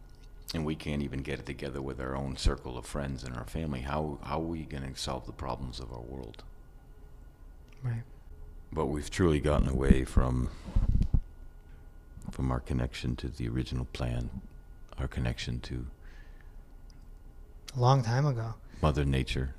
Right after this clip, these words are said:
Speaker 1: our connection to
Speaker 2: Yeah.
Speaker 1: creation.
Speaker 2: A long time ago. <laughs> A long time ago.
Speaker 1: And there's the point where, you know, we have to take a spiritual stand and make time. You know, the spirit needs food,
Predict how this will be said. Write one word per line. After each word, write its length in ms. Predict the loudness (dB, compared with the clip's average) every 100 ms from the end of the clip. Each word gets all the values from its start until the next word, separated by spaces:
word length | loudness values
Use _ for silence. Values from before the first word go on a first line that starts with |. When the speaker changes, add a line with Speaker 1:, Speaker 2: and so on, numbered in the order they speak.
| -6
Speaker 1:
our 100 | -6
connection 540 | -2 2 2 0 -2 -2
to 200 | -2 -4 -6 -8 -2
Speaker 2:
Yeah. 220 | 0 0
Speaker 1:
creation. 580 | 2 4 4 2 0 -4 -6 -14 -16 -14 -14 -14 -10 -10
Speaker 2:
A 40 | -12
long 120 | -12 -6
time 240 | -2 -2
ago. 140 | 2
<laughs> 1500 | 4 4 2 -4 -6 -6 -6 -8 -12 -14 -16 -16 -16 -16 -8
A 40 | -2
long 240 | 0 0
time 260 | 0 0 2
ago. 260 | 2 0 -2 -8 -16 -16 -16 -16 -16 -16 -16 -16 -16 -16 -16 -16 -16 -16 -16 -6
Speaker 1:
And 460 | 2 4 4 2 -4 -14 -16 -18 -2
there's 240 | 4 4 4
the 60 |
point 320 | 4 6 6 4
where, 240 | 2 0 -6 -14 -18 -16 0
you 120 | 4
know, 80 | 6
we 160 | 8 8
have 120 | 6
to 80 | 2
take 200 | 4 4
a 60 |
spiritual 440 | 2 4 4 4 0
stand 460 | 2 4 6 4 -4 -16 -20 -18 -18 -18 -18 -16 4
and 160 | 10 12
make 220 | 12 10
time. 420 | 6 6 4 0 -6 -12 -14 -14 -16 -18 -18 -6
You 160 | 2 4
know, 60 | 4
the 100 | 2
spirit 440 | 4 8 8 6
needs 240 | 4 2
food, 440 | 0 4 4 2